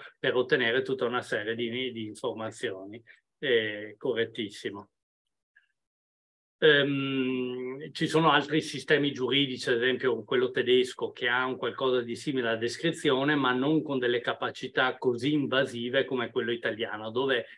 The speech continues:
veramente si riesce a ottenere, abbiamo <laughs> partecipato più volte con la, con la collega Sartori, proprio copia delle fatture, dei, dei dati dei fornitori, dei dipendenti, insomma ci sono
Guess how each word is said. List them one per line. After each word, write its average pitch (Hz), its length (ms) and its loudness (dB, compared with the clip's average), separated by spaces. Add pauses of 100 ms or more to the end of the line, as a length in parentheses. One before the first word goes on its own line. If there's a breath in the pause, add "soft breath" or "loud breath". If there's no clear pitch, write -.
(120)
veramente 127 500 0
si - 160 -2
riesce 123 320 2
a 123 60 -2
ottenere, 117 640 -2
abbiamo 120 340 -6
<laughs> - 20 -16
partecipato 131 840 -4
più 127 180 0
volte 120 460 -2 (440 loud breath)
con 127 200 -2
la, 143 160 0
con 131 160 -2
la 120 80 2
collega 123 360 2
Sartori, 135 600 0
proprio 117 320 0
copia - 300 0
delle 117 200 -2
fatture, 131 760 0
dei, 117 200 0
dei 117 280 -4
dati 117 520 2
dei 113 220 -2
fornitori, 120 720 2
dei 113 160 -6
dipendenti, 120 800 -4
insomma 113 420 -10
ci 131 140 -6
sono 123 300 -10